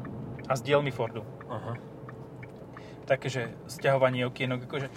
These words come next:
Speaker 1: máš luxusný interiér a do toho máš Fordové páčky z Transitu.
Speaker 2: <laughs>
Speaker 1: Hej, a potom máš prepínač, alebo kl-, klímu z, eh,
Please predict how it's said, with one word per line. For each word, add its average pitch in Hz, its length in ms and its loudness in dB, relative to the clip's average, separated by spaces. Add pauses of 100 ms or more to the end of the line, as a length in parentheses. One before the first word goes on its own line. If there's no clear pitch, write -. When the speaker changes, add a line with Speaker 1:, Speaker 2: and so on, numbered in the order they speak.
(420)
Speaker 1:
máš 156 240 8
luxusný 170 400 -2
interiér 127 560 2 (1400)
a 127 160 12
do 147 100 6
toho 165 220 6
máš 135 400 8 (400)
Fordové 139 320 6
páčky 110 480 2 (480)
z - 80 -4
Transitu. 127 560 6 (540)
Speaker 2:
<laughs> - 560 0
Speaker 1:
Hej, 135 180 4
a 131 160 6
potom 165 240 4
máš 147 240 6 (240)
prepínač, 170 560 6
alebo 135 220 6
kl-, 165 500 0
klímu 180 400 4
z, 160 160 4
eh, 143 240 12